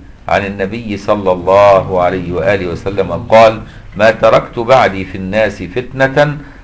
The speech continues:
أضر على الرجال من النساء." وبرضه نفس الحكاية، "وما تركت على أمتي إيه فتنة أضر على النساء من الرجال."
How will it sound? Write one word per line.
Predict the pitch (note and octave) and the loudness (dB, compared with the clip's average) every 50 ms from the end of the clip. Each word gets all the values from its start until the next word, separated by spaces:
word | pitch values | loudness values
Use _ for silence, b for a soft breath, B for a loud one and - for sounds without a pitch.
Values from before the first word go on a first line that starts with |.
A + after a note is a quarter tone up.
| B B | B B
أضر | - G2 A2 G#2 A#2 C3 C3+ A#2+ G#2+ G#2 | 2 4 4 6 6 6 6 4 4 4
على | G2+ G2 F#2+ F#2 F#2+ F#2+ G2 G2 | 4 6 6 6 6 4 2 0
الرجال | F#2+ F2 F#2 F#2 F2+ F2 G#2+ A#2 A#2+ A#2+ A#2 G#2+ G#2+ G2+ | 0 0 -4 -6 -4 0 2 4 4 4 2 0 -6 -6
من | G#2+ A#2 A#2+ | -6 -6 -6
النساء." | A2 G2 F#2+ E2+ E2 D#2+ - - D2 - - - - - - - - - - - b b b b b b b b b b - - - - - - - - - - - - - | -6 -6 -6 -8 -8 -8 -8 -8 -8 -8 -10 -14 -20 -20 -20 -20 -20 -20 -20 -20 b b b b b b b b b b -20 -20 -18 -18 -18 -18 -16 -16 -16 -16 -14 -12 -10
وبرضه | F2+ F2 E2 G2+ A2 G#2+ G2 G#2 G#2 | -6 0 4 4 4 4 2 -4 -4
نفس | G2+ G#2 G2+ - - | -4 -4 -6 -6 -8
الحكاية، | A2 G2 - - A2+ A2 - A#2+ A2 G#2+ G2 F2+ F2 - - - - | -8 -8 -8 -10 -10 -6 -4 -4 -2 -2 -4 -6 -8 -10 -12 -10 -8
"وما | E2 E2 F2 F2+ F#2 | -6 -4 -2 -2 -2
تركت | F#2 F2+ F#2 F#2 G2 G2+ G2 - - G#2 G2+ G2+ G2 F#2+ - - | -2 0 0 2 2 2 -2 -2 -8 -8 -6 -6 -6 -8 -8 -4
على | E2+ F2 F#2+ G2 G2 | -2 -2 0 2 0
أمتي | F#2+ - F#2+ F#2 F#2 F#2+ G2 G2+ G2 - G2+ G2 G2 G2+ - - - - - - - - - - - - | 0 -2 -4 -8 -8 -6 -6 -8 -8 -8 -10 -10 -10 -12 -14 -16 -18 -20 -20 -20 -20 -20 -20 -18 -14 -10
إيه | F2 G2 G2 G2 | -8 -6 -6 -6
فتنة | - A2+ A2 G#2 A2 A2+ A2+ A2 - A2 G#2+ G#2+ - G2 G2 - F#2+ - - | -6 -8 -8 -6 -6 -6 -4 -2 -2 -4 -4 -4 -6 -8 -8 -8 -8 -2 -2
أضر | F#2+ G2+ - A#2+ B2 A#2 G#2+ G2 G2 | 0 2 6 6 6 6 4 2 2
على | F2+ E2+ G2 G2+ G#2 G#2+ G#2+ | 2 2 4 2 2 2 0
النساء | G#2 G#2 G#2 G#2+ A2 G#2+ - C3+ D3+ D3+ B2 B2+ | 0 -2 -4 -6 -6 -2 2 4 4 4 4 0
من | B2+ B2 B2 | -4 -2 0
الرجال." | B2 A#2+ A#2 A#2+ A2+ A2+ A#2 | 0 0 0 -2 -8 -8 -10